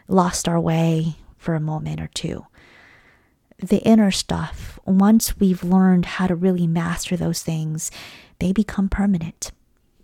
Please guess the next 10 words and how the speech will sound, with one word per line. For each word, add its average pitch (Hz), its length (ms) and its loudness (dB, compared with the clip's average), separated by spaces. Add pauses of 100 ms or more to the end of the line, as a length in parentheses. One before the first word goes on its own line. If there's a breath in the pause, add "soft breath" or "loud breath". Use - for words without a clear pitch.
(460 soft breath)
So 233 160 4
if - 260 4
you 262 160 4
want 220 360 0
to 202 360 -2
learn 190 540 2
how 233 260 0
to 254 80 2
welcome 202 360 0
in 170 380 -2